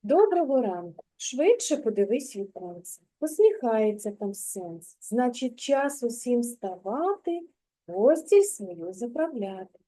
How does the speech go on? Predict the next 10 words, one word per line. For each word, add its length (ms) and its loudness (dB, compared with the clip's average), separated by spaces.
Прокидайся, 920 0
не 180 -2
лінись, 760 0
всім 440 -4
навколо 920 0
посміхнись. 920 -14
І 140 0
вперед 800 0
назустріч 880 -8
справам. 760 -12